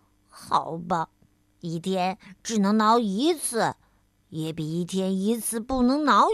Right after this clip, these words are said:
要好。”这时，他看到了阿布拉卡达布拉小屋楼下的窗户是开着的。他想了想，“一天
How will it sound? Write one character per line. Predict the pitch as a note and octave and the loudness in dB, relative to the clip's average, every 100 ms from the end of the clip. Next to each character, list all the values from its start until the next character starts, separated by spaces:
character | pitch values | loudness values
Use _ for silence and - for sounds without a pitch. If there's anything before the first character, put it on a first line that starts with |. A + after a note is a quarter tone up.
| G#4 | 4
要 | F#3 F#3+ | 4 4
好。” | G2 C3+ - F3 F#3+ _ _ _ _ _ _ _ _ _ _ _ _ _ _ _ _ _ | 0 -6 2 4 4 _ _ _ _ _ _ _ _ _ _ _ _ _ _ _ _ _
这 | - C4 | -4 -2
时， | A#3 A3 G#3+ A#3+ - - - | 0 0 0 -2 -8 -20 -16
他 | - | -14
看 | - D#4 D4 | -10 -6 -4
到 | C#4+ | -2
了 | C#4 B3+ B3 - - _ - | 2 2 2 -4 -20 _ -6
阿 | D4 | -4
布 | D#4 | -4
拉 | D4 D4 | -4 -6
卡 | C4+ | -8
达 | B3+ A#3+ | -8 -4
布 | D#4 | -2
拉 | D4+ | -2
小 | D4+ C4+ | -2 -4
屋 | B3 | -2
楼 | D4+ C4 C#4+ | -2 -2 -2
下 | D#4+ | -6
的 | D4 | -8
窗 | - E4 E4+ F4 | -8 -2 -2 -2
户 | D#4+ D4+ C#4 - | -2 -2 -2 -8
是 | - - | -6 -6
开 | - - G4+ A4+ A4+ | -6 -6 -2 -2 -2
着 | C#4 | -4
的。 | G#3 F3+ - _ _ _ _ _ _ _ _ | -2 -4 -6 _ _ _ _ _ _ _ _
他 | - F#4+ | -14 -8
想 | - - D#3+ D3 | -6 -6 -8 -6
了 | B3+ | -4
想 | G4 - G3+ - _ _ _ _ _ _ _ _ _ _ - | -4 -4 -4 -6 _ _ _ _ _ _ _ _ _ _ -14
，“一 | A#3 A#3 | -10 -10
天 | - - C4 C4+ C4+ C#4+ | -12 -14 -8 -6 -4 -4